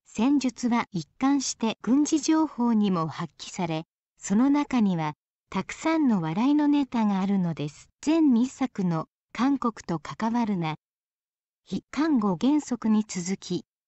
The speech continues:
本著でも、日本人なら、大きく構え、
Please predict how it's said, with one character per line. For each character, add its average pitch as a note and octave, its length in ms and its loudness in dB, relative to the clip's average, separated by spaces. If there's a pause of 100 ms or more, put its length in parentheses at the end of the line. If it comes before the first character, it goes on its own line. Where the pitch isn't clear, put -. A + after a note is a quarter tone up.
(120)
本 B3+ 280 2
著 B3+ 200 -4
で G3 140 -4
も、 E3+ 220 -2 (220)
日 G#3 120 2
本 D#4+ 340 2
人 D#4 300 2
な F#3 120 0
ら、 E3 180 -4 (320)
大 C#4+ 220 2
き - 200 -14
く - 280 -4
構 G3+ 400 -2
え、 D#3 140 -4